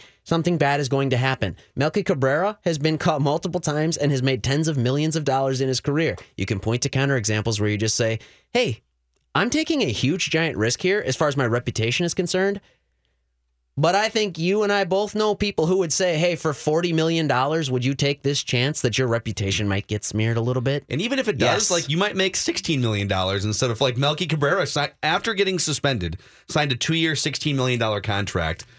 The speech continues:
Speaker 2: And if he hadn't performed well,
Speaker 1: He might
Speaker 2: teams
Speaker 1: be out
Speaker 2: would
Speaker 1: of baseball.
Speaker 2: Teams would have looked at him and been like,
Speaker 1: And,
Speaker 2: "Ah."
Speaker 1: and,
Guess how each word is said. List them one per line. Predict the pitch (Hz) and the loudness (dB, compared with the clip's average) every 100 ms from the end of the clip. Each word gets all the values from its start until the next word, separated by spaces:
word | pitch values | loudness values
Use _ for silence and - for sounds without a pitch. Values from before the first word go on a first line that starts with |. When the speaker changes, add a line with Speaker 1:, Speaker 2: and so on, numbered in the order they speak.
| - _ | -20 _
Speaker 2:
And | 127 | -2
if | 127 | 0
he | 135 | 2
hadn't | 151 151 | 0 -2
performed | 135 117 127 135 120 | -2 0 0 0 0
well, | 107 156 127 151 - _ | 0 0 -2 -4 -12 _
Speaker 1:
He | - | -2
might | 147 | 2
Speaker 2:
teams | 160 | 2
Speaker 1:
be | - | 2
out | 208 | 2
Speaker 2:
would | 220 | 2
Speaker 1:
of | |
baseball. | 139 113 90 87 - | 0 -2 -4 -6 -10
Speaker 2:
Teams | - 160 147 | -2 -2 0
would | 151 | 2
have | 139 | 0
looked | 143 | 0
at | 143 | 0
him | 139 | 0
and | 127 | 2
been | 127 | 0
like, | 123 | 0
Speaker 1:
And, | 101 101 | 0 -2
Speaker 2:
"Ah." | - - | -6 -2
Speaker 1:
and, | 175 | -2